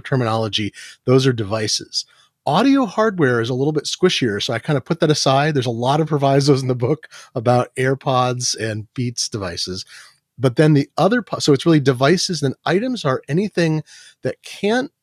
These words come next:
make an internet connection on its own. They only can broadcast this encrypted Bluetooth signal that's used for the Find My network, uh,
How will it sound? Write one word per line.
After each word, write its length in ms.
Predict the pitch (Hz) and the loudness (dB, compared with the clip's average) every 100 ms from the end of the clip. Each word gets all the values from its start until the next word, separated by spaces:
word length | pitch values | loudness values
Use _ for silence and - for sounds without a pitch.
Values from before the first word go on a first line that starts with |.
| _ _ - | _ _ -4
make 360 | 143 160 185 | 2 2 2
an 100 | 131 - | -4 0
internet 400 | 180 190 127 - | 4 4 2 -2
connection 500 | - 127 135 - 135 | -4 -2 -2 -2 -2
on 100 | 120 | -2
its 140 | 113 - | -4 -4
own. 240 | 131 110 | -2 -2
They 100 | 98 | 0
only 220 | 131 165 | 2 2
can 180 | 160 127 | 2 0
broadcast 840 | 107 104 120 143 - 139 143 - - - - - _ | -2 -2 0 0 -2 -2 0 -4 -6 -20 -20 -20 _
this 180 | - 113 | -2 -2
encrypted 600 | 117 - 175 - 165 147 | -2 0 0 2 0 0
Bluetooth 440 | - 131 151 139 123 | 0 2 2 -2 -2
signal 380 | - 165 131 | 0 0 0
that's 280 | 107 107 - | -2 -4 -2
used 260 | 123 123 - | 0 0 -2
for 260 | - 107 | -2 -2
the 120 | 113 107 | -4 -6
Find 320 | - 135 131 | 0 2 2
My 100 | 120 | 2
network, 540 | 117 120 113 107 - - | 0 -2 -4 -4 -6 -8
uh, 220 | 98 | -6